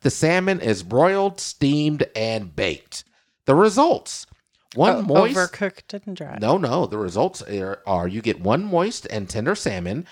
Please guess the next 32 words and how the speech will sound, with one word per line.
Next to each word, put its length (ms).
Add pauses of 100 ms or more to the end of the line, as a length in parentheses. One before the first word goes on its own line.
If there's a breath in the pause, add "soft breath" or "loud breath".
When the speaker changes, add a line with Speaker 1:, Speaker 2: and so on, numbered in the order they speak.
(160 loud breath)
Speaker 1:
ready 260
for 160
eating. 500 (320 soft breath)
Simply 340
remove 540
from 180
the 80
dishwasher, 680
open 260
the 80
foil 400
carefully, 600 (320)
place 260
on 100
a 60
platter, 420
and 220
serve. 500 (440 loud breath)
There 160
will 160
be 160
no 200
cooking 400
odors 440
at 320
all. 560 (460)
Speaker 2:
Oh, 300 (240)
hell 360
no. 260
Not 340
in 140
foil. 720